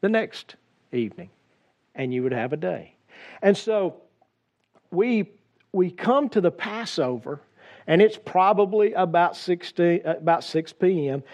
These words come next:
And so what we're gonna look at over the next couple of weeks took place more or less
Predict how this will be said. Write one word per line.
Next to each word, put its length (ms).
And 100
so 140
what 280
we're 100
gonna 200
look 360
at 400
over 180
the 80
next 280
couple 260
of 80
weeks 300
took 340
place 500
more 400
or 80
less 520